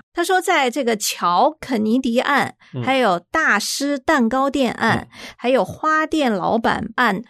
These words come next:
Speaker 1: 这些具有代表性的宗教自由案件当中啊，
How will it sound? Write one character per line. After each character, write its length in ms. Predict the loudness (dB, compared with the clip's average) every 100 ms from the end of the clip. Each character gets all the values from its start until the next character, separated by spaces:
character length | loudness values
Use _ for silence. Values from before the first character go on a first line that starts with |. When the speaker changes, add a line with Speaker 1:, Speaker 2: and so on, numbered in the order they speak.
| -16 -20 -20 -6
Speaker 1:
这 160 | -2
些 180 | 0 0
具 240 | 0 2 4
有 140 | 2
代 320 | -2 0 0
表 200 | 2 0
性 240 | 0 4 4
的 200 | 4 0
宗 320 | -2 -2 2
教 160 | 2 2
自 300 | 0 2 2
由 100 | 2
案 240 | 2 0
件 180 | 2 0
当 200 | 2 2
中 160 | 2
啊， 160 | 0